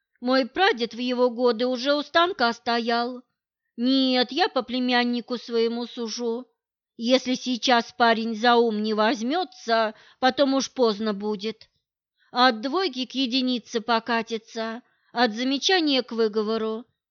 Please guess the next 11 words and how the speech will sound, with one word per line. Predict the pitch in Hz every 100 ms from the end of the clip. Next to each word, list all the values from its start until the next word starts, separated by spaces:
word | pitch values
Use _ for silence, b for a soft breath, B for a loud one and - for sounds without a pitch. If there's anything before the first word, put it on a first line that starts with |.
| _ -
Потом | 262 453 294
из | -
школы | - 240 226 220 247
исключат. | - 277 269 - 214 - _ b b b
Плохая | 254 - 359 311
компания, | - 214 214 233 226 277 302 294 240
выпивка, | 202 240 277 330 - - 302 294 302 b b b
а | 262
потом | 349 359 427
пиши | 392 285 349
пропало. | - 233 220 - 196 196 196 208